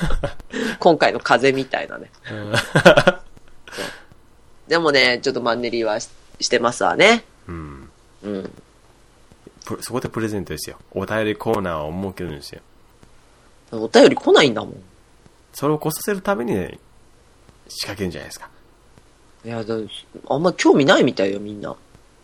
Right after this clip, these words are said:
Speaker 1: ーん。多分、い-、今のだ-、ほら、あの、ワンレ聞いてる方が、えー、百人だとするじゃないですか。
Speaker 2: うん。
Speaker 1: だったら、お便りは多分来ないと思うんですよ。
Speaker 2: うん。
Speaker 1: 一万人ぐらいになってきたら、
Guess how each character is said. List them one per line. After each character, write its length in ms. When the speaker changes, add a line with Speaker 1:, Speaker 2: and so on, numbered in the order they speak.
Speaker 1:
ー 180
ん。 520
多 120
分、 220
い-、 100
今 180
の 120
だ-、 160
ほ 120
ら、 200
あ 80
の、 320
ワ 140
ン 80
レ 100
聞 140
い 40
て 100
る 80
方 180
が、 300
え 180
ー、 40
百 220
人 120
だ 100
と 80
す 100
る 80
じ 60
ゃ 40
な 40
い 20
で 40
す 60
か。 120
Speaker 2:
う 60
ん。 180
Speaker 1:
だ 100
っ 80
た 100
ら、 400
お 100
便 160
り 60
は 100
多 100
分 100
来 180
な 100
い 60
と 80
思 120
う 20
ん 40
で 100
す 100
よ。 120
Speaker 2:
う 80
ん。 160
Speaker 1:
一 220
万 280
人 260
ぐ 80
ら 60
い 20
に 60
な 80
っ 60
て 140
き 60
た 100
ら、 340